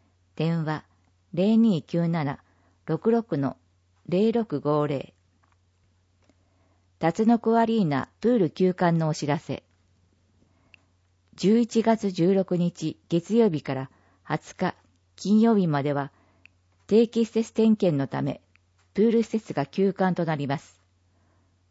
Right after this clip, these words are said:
ご迷惑をおかけしますが、ご理解、ご協力をお願いします。問い合わせ、辰野区アリーナ、電話零二九七六四の八六七四。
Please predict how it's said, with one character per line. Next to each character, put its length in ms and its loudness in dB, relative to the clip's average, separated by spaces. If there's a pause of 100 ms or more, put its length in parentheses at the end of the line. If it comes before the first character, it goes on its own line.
(300)
ご 160 4
迷 180 6
惑 280 2
を 20 4
お 40 0
か 120 -6
け 100 -12
し 140 -8
ま 120 -2
す 120 -8
が、 180 -8 (420)
ご 120 0
理 160 0
解、 280 -4 (220)
ご 160 -2
協 240 2
力 280 2
を 20 2
お 80 2
願 240 0
い 40 -4
し 140 -12
ま 140 -4
す。 180 -20 (1300)
問 180 2
い 60 2
合 60 2
わ 100 0
せ、 300 -8 (360)
辰 260 -2
野 100 4
区 140 0
ア 80 2
リ 120 -2
ー 100 -2
ナ、 160 -6 (640)
電 300 -2
話 200 -6 (240)
零 260 2
二 240 2
九 260 -4
七 340 -6 (440)
六 260 -4
四 280 2
の 180 -4 (160)
八 300 -4
六 240 0
七 280 -2
四。 200 -4